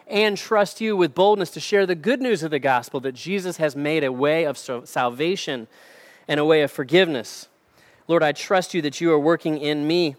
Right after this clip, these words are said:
I trust you that even if I get sick or I face a trial or I face persecution,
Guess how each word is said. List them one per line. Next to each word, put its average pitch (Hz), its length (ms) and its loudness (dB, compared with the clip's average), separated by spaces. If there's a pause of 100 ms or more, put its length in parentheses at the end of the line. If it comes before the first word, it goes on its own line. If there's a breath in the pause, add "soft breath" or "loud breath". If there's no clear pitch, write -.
(460 soft breath)
I 147 120 2
trust 202 280 2
you 185 80 2
that 165 80 0
even 190 240 2
if 156 100 0
I 160 140 4
get 147 160 -2
sick - 400 2
or 151 100 4
I 147 60 4
face 160 300 -4
a 139 40 -16
trial 180 520 2
or 139 160 2
I 139 80 0
face 160 260 -2
persecution, 160 960 -2